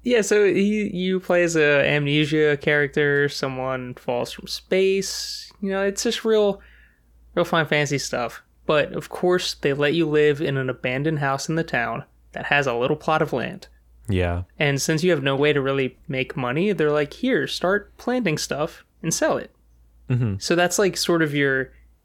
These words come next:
Speaker 1: it's really in there as, like, a currency mechanic. And I think you might be able to
Speaker 2: The
Speaker 1: give, like,
Speaker 2: farming?
Speaker 1: yeah, and I think you might be able to, like, give gifts to people and stuff. And you can make
Speaker 2: Okay.
Speaker 1: food, so you can, like,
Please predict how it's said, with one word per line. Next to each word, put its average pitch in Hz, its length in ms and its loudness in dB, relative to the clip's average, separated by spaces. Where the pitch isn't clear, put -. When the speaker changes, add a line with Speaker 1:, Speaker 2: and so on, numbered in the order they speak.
Speaker 1:
it's 175 160 0
really 285 280 2
in 196 220 2
there 202 200 2
as, 151 160 0
like, 143 160 -2
a - 40 -10
currency 147 560 -2
mechanic. - 680 -6
And 160 80 0
I 160 40 0
think 226 160 0
you 247 60 2
might 240 180 0
be 233 60 2
able 214 120 6
to 202 60 4
Speaker 2:
The - 60 4
Speaker 1:
give, 165 100 2
like, 156 140 4
Speaker 2:
farming? 107 340 -2
Speaker 1:
yeah, 127 520 2
and 160 80 0
I 170 40 -2
think 226 200 -4
you 247 80 -6
might 214 140 -2
be 202 60 2
able 180 80 2
to, 156 60 2
like, 135 140 0
give 131 200 0
gifts 123 280 -2
to - 100 -18
people - 320 -10
and 135 120 -6
stuff. - 340 -8
And 185 220 4
you 175 80 2
can 165 140 0
make 147 160 2
Speaker 2:
Okay. - 80 -2
Speaker 1:
food, 120 280 -2
so - 140 -4
you 143 60 0
can, 143 240 -2
like, 123 260 -4